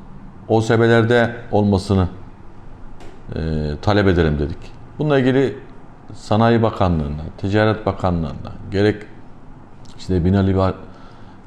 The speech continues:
e, geçmiş dönem Başbakan'dan Binali Bey'le görüştük. Bununla ilgili dedik ki işte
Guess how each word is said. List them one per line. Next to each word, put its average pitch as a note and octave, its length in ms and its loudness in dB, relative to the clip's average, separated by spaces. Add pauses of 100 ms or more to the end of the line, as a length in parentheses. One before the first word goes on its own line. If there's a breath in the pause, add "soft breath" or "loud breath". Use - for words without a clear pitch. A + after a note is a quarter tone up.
e, D#2 60 -2
geçmiş E2+ 400 -2
dönem E2+ 220 0
Başbakan'dan D2 680 -6 (360)
Binali D#2+ 360 -2
Bey'le C2+ 240 -4
görüştük. C2+ 400 -8 (920 loud breath)
Bununla A#2+ 240 4
ilgili G#2 220 2
dedik A2+ 260 2
ki - 80 -12
işte G#2 200 0